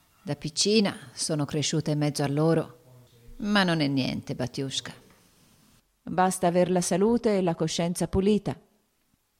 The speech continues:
Lievin la guardava fisso, meravigliandosi che ella avesse intuito i suoi pensieri.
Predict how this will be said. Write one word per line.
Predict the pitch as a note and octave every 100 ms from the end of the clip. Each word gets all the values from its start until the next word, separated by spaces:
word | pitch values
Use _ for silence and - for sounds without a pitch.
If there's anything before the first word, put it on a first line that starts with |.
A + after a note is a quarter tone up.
| _ _
Lievin | G3+ A3 G#3+ F#3+
la | D#3 D3+
guardava | D3 D3 D3 D3+
fisso, | C#3 B2+ - C#3
meravigliandosi | F3 D#3+ E3 E3 C3+ C#3+ C3+ - B2+
che | B2
ella | C3+ C3+
avesse | A#2 A#2+ A#2+
intuito | A#2 A#2+ A#2+ A#2
i |
suoi | A2 G#2
pensieri. | G#2+ A2 - G#2 G2+ -